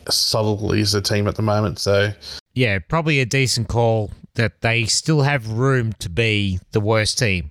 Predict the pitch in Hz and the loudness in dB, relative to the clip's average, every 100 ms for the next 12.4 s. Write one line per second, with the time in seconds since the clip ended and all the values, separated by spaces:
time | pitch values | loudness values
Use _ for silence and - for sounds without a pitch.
0 | _ - 98 90 76 _ _ - 92 85 | _ -2 2 2 -2 _ _ -8 -4 -6
1 | 71 _ _ _ _ _ _ _ - 131 | -8 _ _ _ _ _ _ _ -4 -2
2 | 120 120 110 110 117 110 101 82 - _ | 0 2 2 2 2 2 0 -2 -10 _
3 | - 90 80 76 67 - _ 92 82 - | -16 -12 -6 -6 -8 -14 _ -10 -10 -8
4 | 92 87 85 85 - _ _ - 156 190 | -6 -6 -6 -8 -12 _ _ 0 2 2
5 | 180 175 160 160 151 117 113 - 110 92 | 0 0 0 0 0 0 0 0 0 0
6 | 76 _ _ _ - 117 120 - 151 139 | -2 _ _ _ -2 0 2 2 2 2
7 | 127 123 92 85 - 143 - - - 220 | 2 0 0 -4 -2 -4 -2 -2 -2 -2
8 | 233 - - _ _ _ - 107 101 98 | -4 -6 -10 _ _ _ 0 2 2 0
9 | - - - - _ - 127 - - - | -4 -12 -12 -20 _ -12 -12 -10 -14 -16
10 | - - 127 135 - 139 131 120 117 101 | -20 -4 2 2 2 0 0 0 0 0
11 | - _ _ - 131 127 113 107 120 107 | -4 _ _ 0 2 2 0 0 2 2
12 | 80 90 78 | 2 -2 -2